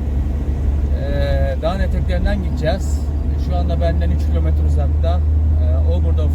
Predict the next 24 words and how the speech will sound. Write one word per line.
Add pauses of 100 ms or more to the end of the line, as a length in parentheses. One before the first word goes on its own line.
(120)
dediğimiz (100)
bölgeye
geldik. (1600)
Buralarda
gördüğünüz
gibi
yeşillik (140)
içinde.
Yaz
olduğu
zaman
envai
çeşit
yeşillikler
yaşanmakta (340)
ve
görülmekte
gördüğünüz
gibi. (1040)
E,
İsviçre'nin
insanında
doğal
hali